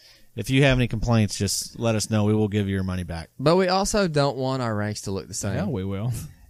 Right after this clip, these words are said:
Speaker 2: If
Speaker 1: We
Speaker 2: me,
Speaker 1: will.
Speaker 2: if me and Adam's ranks look the same, it would not be as fun. So
Speaker 3: Yeah,
Speaker 1: Well,
Speaker 3: might as well just have one ranking
Speaker 2: Yeah.
Speaker 3: system.
Speaker 1: That's right.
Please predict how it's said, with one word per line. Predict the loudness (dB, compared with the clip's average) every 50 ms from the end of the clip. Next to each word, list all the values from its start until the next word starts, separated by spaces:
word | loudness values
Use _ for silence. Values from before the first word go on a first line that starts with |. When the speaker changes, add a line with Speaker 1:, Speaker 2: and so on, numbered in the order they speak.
| -2 2
Speaker 2:
If | 4
Speaker 1:
We | 6
Speaker 2:
me, | 8 8
Speaker 1:
will. | 8 8 6 4 2 -4 _ -4
Speaker 2:
if | -2 2 4
me | 4 4
and | 6 4
Adam's | 4 4 2 2 2
ranks | 2 2 2 2 0 -2
look | -2 -2
the | -2 -2
same, | 0 0 0 2 0 0
it | 0 0
would | 0 -2 0
not | -2 -2 -4 -4
be | -4 -2 -2 0
as | -2 -2 -4
fun. | -6 -6 -6 -6 -6 -8 -10 -10
So | -8 -8 -6 -6 -8 -10 -12 -10 -4
Speaker 3:
Yeah, | 2 4 4
Speaker 1:
Well, | 6 6
Speaker 3:
might | 6 6
as | 6 6
well | 6
just | 6 6
have | 4 4 4
one | 4 4 4 4
ranking | 4 2 2 2 0 -2 0
Speaker 2:
Yeah. | 0 2 2
Speaker 3:
system. | 2 2 0 -2
Speaker 1:
That's | -4 -4
right. | -2 -2 -2 -2 -2